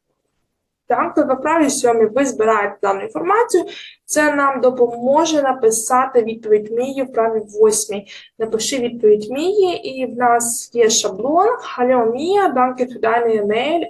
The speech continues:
und für die Fotos. Привіт, Мія, дякую тобі за листа та за фотографії. Так, і нам необхідно описати, е,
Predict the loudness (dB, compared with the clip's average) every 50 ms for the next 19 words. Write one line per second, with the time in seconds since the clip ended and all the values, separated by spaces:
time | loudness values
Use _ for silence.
0 | -6 -8 -8 -8 -6 -8 -6 -4 -4 -4 -2 0 0 0 2 0 -2 -4 -4 -6
1 | -8 -16 _ _ _ _ _ _ _ _ _ -20 -20 _ _ _ _ _ -4 -2
2 | -2 0 -2 -4 -4 -6 -6 -4 0 0 0 2 2 2 0 0 2 2 4 4
3 | 4 2 -2 -4 0 0 0 0 2 2 2 2 2 0 -4 -10 _ _ _ _
4 | _ _ _ _ _ _ -20 -16 -6 -2 0 2 4 4 2 2 0 0 0 0
5 | 2 2 2 2 2 2 0 -2 -2 0 -2 -2 0 0 0 0 0 0 -4 -8
6 | -8 -8 -6 -6 -6 -4 -2 0 0 0 0 0 0 2 2 2 4 4 4 2
7 | 2 -2 -4 -4 0 0 0 2 2 0 0 2 0 0 0 0 0 2 2 2
8 | 2 0 0 -2 -2